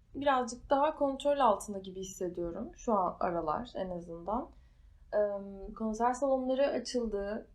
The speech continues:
konserler verilmeye başlandı seyirciyle.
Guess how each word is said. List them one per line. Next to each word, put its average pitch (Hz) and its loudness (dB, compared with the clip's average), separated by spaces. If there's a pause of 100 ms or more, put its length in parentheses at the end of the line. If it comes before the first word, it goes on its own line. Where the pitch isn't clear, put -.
(160)
konserler 220 2
verilmeye 196 0
başlandı 175 -2
seyirciyle. 170 -4